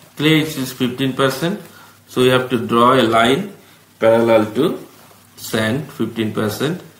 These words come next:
For sand it is fifteen percent, so you have to draw a line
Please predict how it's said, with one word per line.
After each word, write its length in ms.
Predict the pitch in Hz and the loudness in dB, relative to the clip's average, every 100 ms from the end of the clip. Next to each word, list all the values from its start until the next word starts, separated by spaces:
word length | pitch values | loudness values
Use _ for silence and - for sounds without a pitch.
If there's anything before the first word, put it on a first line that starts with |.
| - - - _ _ | -20 -20 -20 _ _
For 240 | - 139 143 | -2 0 0
sand 500 | - 156 151 160 - | 0 0 0 0 -4
it 60 | |
is 340 | 143 135 - - | -6 -6 -8 -14
fifteen 600 | - - 127 123 135 135 | -20 -8 -6 -6 -4 -2
percent, 540 | 127 113 131 147 208 - - - - _ | 0 -2 -2 -4 -4 -12 -20 -20 -20 _
so 140 | - 131 | 0 4
you 60 | |
have 180 | 131 131 | 4 2
to 80 | 131 | -4
draw 320 | 110 120 127 | -2 2 4
a 120 | 131 | 4
line 460 | 117 113 117 175 | 4 2 2 0